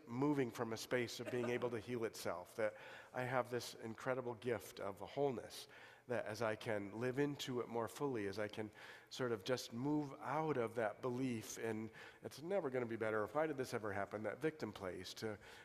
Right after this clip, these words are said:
something that has a great deal more, um, aliveness, a great deal more energy. So that's moving up the slope from hope to a little bit maybe,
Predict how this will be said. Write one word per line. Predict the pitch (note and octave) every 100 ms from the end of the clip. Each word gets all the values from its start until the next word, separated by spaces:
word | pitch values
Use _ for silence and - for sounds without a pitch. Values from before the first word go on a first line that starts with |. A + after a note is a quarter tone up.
| -
something | C#3 C3 C3+ A#2+
that | G2
has | A2+ A2+ G#2 -
a | G#2+
great | A#2+ A2+ A2+
deal | A#2+ G#2+
more, | G#2+ G#2+ G2 F#2+
um, | F#2+ F#2 F#2 - - - - -
aliveness, | A#2+ D#3 G#3+ D3+ F#2+ - -
a |
great | - A#2+
deal | A#2 A#2+
more | C3
energy. | C3 C#3 - F2+
So | - A2+
that's | A2+ A#2 -
moving | C#3+ D#3+ E3 D#3 C3+
up | C3+ -
the | C3+
slope | - - D3+ C#3 G#2+ - - - - - -
from | - A#2+
hope | G#2+ B2+ D#3 F3+ - -
to | - C3+ B2 A#2
a | A2
little | B2 A#2+
bit | B2 -
maybe, | A#2+ A#2 A#2+